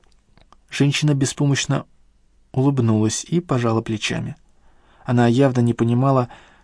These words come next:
чего хочет Лена. В ответ горничная приподняла серебряную крышку одного из блюд. Там лежали свежие булочки. Она произнесла фразу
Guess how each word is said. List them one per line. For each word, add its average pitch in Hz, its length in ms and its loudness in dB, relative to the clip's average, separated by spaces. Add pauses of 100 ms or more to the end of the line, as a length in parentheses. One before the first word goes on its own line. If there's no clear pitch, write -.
чего 147 260 2
хочет 127 340 -2
Лена. 117 340 -4 (760)
В 120 140 2
ответ 151 280 2
горничная 143 600 2
приподняла 131 580 0
серебряную 110 640 2
крышку 135 360 0
одного 117 340 2
из 110 120 2
блюд. - 440 -8 (960)
Там 139 180 0
лежали 131 300 4
свежие 123 420 4
булочки. - 560 -6 (440)
Она 120 220 2
произнесла 120 640 0
фразу 131 480 2